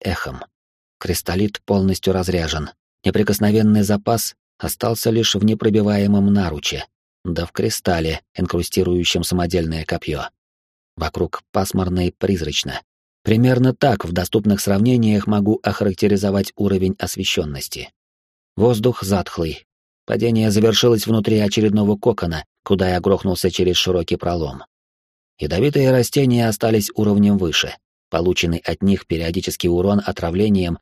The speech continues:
быстро закончился, но полоска моей жизни в результате падения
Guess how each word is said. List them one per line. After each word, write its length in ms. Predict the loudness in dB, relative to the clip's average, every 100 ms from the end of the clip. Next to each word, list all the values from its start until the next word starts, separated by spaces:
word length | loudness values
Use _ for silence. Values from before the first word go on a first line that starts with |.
| _
быстро 300 | -2 0 2
закончился, 760 | 2 2 0 -2 -4 -6 -8 -12 _ _ _ -6
но 220 | -4 -6 _
полоска 520 | -2 0 0 0 0
моей 320 | 2 2 2
жизни 420 | 0 0 2 2 2
в 80 |
результате 500 | 2 2 0 0 -2
падения 540 | -2 0 2 2 2